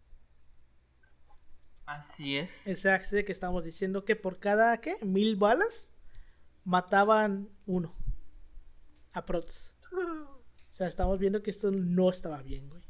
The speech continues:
Speaker 2: Además, Meredith afirmó que dos mil quinientas aves habían sido heridas y luego habían muerto como resultado de las heridas. O sea, sí. Mataron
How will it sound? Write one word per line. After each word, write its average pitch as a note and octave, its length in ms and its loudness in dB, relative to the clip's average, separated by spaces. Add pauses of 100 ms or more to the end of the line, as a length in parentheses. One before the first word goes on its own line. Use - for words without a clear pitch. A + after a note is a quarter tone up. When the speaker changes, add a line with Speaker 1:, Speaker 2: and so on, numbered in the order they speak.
(840)
Speaker 2:
Además, C#4 600 8 (720)
Meredith B3+ 640 6
afirmó B3 600 2
que B3+ 160 6
dos A3+ 240 2
mil B3 220 -6
quinientas A#3+ 520 -2
aves A#3 400 10
habían G3+ 400 0 (340)
sido A3+ 340 6
heridas G#3+ 480 10 (580)
y C4+ 160 0
luego A3 480 6
habían G#3 460 4 (340)
muerto F#3 640 0
como G3+ 200 2
resultado F#3 580 -2
de E3 100 -2
las E3 180 -2
heridas. G3+ 400 2 (120)
O F#3 100 -10
sea, F3+ 200 -2
sí. - 220 12 (800)
Mataron G#3 500 6